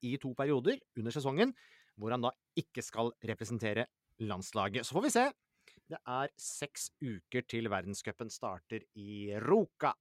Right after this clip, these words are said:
i Finland. Det var vel egentlig det for i dag. Eh, Dorthea, jeg skal på Ullevål på søndag, tenker jeg, for å se på Norge-Spania.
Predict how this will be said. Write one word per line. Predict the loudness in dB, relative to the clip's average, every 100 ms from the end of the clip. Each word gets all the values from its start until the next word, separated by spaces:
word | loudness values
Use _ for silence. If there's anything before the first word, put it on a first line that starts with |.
| _ -8
i | -6 -4 -4 -4 -6
Finland. | -8 -8 -8 -6 -6 -6 -6 -8 -6
Det | -2 2 4 4
var | 4 4
vel | 4
egentlig | 2 2 0 0
det | -4 -2
for | 0 0 0
i |
dag. | -2 2 4 6 4 2 -6 -10 -20 -20 -20 -6
Eh, | 0 2 4
Dorthea, | 2 4 4
jeg | 4 2
skal | 2 2 4 2 0
på | -2 0
Ullevål | 0 0 2 0 0
på | -4
søndag, | -2 -2 2 2 2
tenker | 2 2
jeg, | 2
for | 0
å |
se | 0
på | 0
Norge-Spania. | 0 2 2 2 0 -4 -4 -12 _ _ _ -8 -6 -2 -2